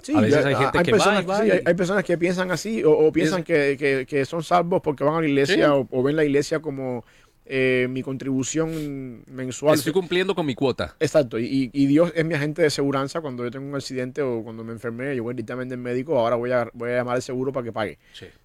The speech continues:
Speaker 1: De, y piensan que Dios es así, ¿no? Yo, "Señor, yo, tú tienes que responderme porque yo te, yo te pago los diezmos, porque yo voy a la iglesia, porque yo te sirvo".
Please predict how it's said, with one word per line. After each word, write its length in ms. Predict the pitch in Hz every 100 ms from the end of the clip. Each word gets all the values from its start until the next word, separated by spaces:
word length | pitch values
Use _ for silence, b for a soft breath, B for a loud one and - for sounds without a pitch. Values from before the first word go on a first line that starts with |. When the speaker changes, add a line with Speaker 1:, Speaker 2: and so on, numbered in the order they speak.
| -
Speaker 1:
De, 260 | 120 104
y 60 | 123
piensan 260 | 117 135 139
que 100 | 127
Dios 160 | 131
es 120 | 123
así, 220 | 113 120 110
¿no? 140 | 131
Yo, 280 | 107 120 113
"Señor, 300 | - 123 147
yo, 180 | 127 117
tú 100 | 131
tienes 200 | 139 131
que 80 |
responderme 420 | 127 123 127 135 139
porque 240 | 120 113
yo 80 | 120
te, 100 | 127
yo 100 | 120
te 80 | 123
pago 180 | 123
los 100 | 135
diezmos, 260 | 131 123 107
porque 220 | 104 104
yo 80 | 113
voy 160 | 123 135
a 20 |
la 60 |
iglesia, 280 | 131 143 123
porque 200 | 110 110
yo 80 | 120
te 80 | 123
sirvo". 320 | 147 120 -